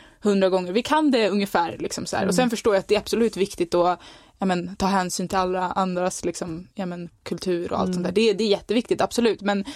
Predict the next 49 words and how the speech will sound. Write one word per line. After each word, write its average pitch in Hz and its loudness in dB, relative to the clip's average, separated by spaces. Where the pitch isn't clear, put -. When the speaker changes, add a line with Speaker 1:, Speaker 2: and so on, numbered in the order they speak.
Speaker 1:
men 202 0
religion 214 2
har, 202 -2
liksom, 190 -4
aldrig 185 0
varit 185 -4
min 180 -4
grej 180 2
i 185 0
skolan. 220 2
Och 226 -2
sen 254 2
på, 214 2
på 196 2
<laughs> - -14
gymnasiet 214 2
så 202 -4
kom 196 0
jag 190 2
in 196 0
för - -2
det, 185 2
för 190 -8
vi 185 0
skulle 190 -2
läsa 185 0
religion 180 -4
i 175 -10
trean. 208 0
Och - 0
jag 208 4
var 180 -10
så 185 -4
här, - -2
det 196 -2
här 208 0
är 185 -2
mitt 170 -10
tråkigaste 170 -6
ämne, 170 -4
liksom. - -6
Nu 202 2
ska 190 -4
vi 185 -4
ta 190 -2
tag 185 0
i 165 -2
det 180 -2
här 170 -2